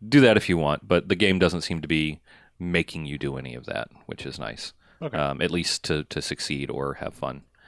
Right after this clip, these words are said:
Speaker 1: But I've had a lot of fun with it, even though it's frustrating as shit because I suck. Um, and I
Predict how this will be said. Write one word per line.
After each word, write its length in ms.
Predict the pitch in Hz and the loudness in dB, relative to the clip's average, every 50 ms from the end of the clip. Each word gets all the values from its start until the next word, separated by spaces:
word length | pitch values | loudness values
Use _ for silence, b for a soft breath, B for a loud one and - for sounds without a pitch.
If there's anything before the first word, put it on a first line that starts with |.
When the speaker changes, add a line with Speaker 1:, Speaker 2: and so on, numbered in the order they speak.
| B B B B | B B B B
Speaker 1:
But 240 | - 82 - - - B B B B B B B _ _ _ _ _ _ _ _ _ _ - | 2 2 2 2 -4 B B B B B B B _ _ _ _ _ _ _ _ _ _ 2
I've 120 | 151 160 | 4 6
had 120 | 156 160 156 | 8 8 10
a 40 | 147 | 10
lot 140 | 135 123 120 | 10 10 8
of 60 | - | 8
fun 140 | - 120 110 110 | 6 6 6 6
with 100 | 107 110 | 6 6
it, 100 | 113 - | 6 6
even 260 | 120 117 110 107 104 | 6 4 6 6 6
though 240 | 101 98 98 98 - | 6 8 8 6 6
it's 280 | - 120 104 - - - | 4 2 -2 -2 -4 -6
frustrating 560 | - - - 120 107 - - 107 95 95 90 | -4 0 2 4 4 4 4 4 4 4 2
as 60 | 82 | 2
shit 240 | - - 101 - - | 2 4 4 4 2
because 240 | 92 - - 80 69 | 0 -2 -2 -2 -4
I 60 | 67 | -2
suck. 480 | - - - - 98 104 - - - - _ b b b b b b b b b b b b - | -2 0 2 4 4 4 2 0 -6 -20 _ b b b b b b b b b b b b 0
Um, 320 | 87 87 82 80 80 78 - | 2 2 4 2 0 -2 -2
and 140 | 85 87 | -2 -2
I 100 | 82 80 | -2 -2